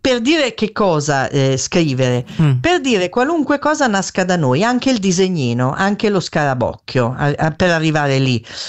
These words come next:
Speaker 1: Cioè noi possiamo scrivere tirando fuori ciò che non osiamo dire agli altri,
Speaker 2: Sì.
Speaker 1: e lì è la scrittura emotiva,
Speaker 2: Sì.
Speaker 1: che fa molto bene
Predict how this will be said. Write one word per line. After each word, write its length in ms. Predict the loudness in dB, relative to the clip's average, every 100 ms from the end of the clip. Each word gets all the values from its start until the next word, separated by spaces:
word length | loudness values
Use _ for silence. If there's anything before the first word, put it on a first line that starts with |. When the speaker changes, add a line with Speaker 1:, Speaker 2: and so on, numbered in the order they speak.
| -16 -4
Speaker 1:
Cioè 260 | -2 0
noi 200 | 2 0
possiamo 520 | 0 0 0 -2 0
scrivere 600 | -2 0 0 2 2 0
tirando 460 | 0 0 0 0 -2
fuori 500 | -2 0 0 0 -2
ciò 240 | -2 -2
che 180 | 0 0
non 220 | 2 0
osiamo 380 | 0 2 0 2
dire 240 | 2 2 2
agli 180 | 2
altri, 460 | 0 0 0 0 0
Speaker 2:
Sì. 80 | 0
Speaker 1:
e 120 | -2
lì 160 | 0 0
è 140 | 0 0
la 100 | -2
scrittura 480 | 0 -2 0 0
emotiva, 680 | 0 0 -2 -2 0 0 -2 -4
Speaker 2:
Sì. 340 | -2 0 0
Speaker 1:
che 100 | 0
fa 180 | 0 0
molto 460 | 0 0 0 0 0
bene 540 | 2 0 0 0 0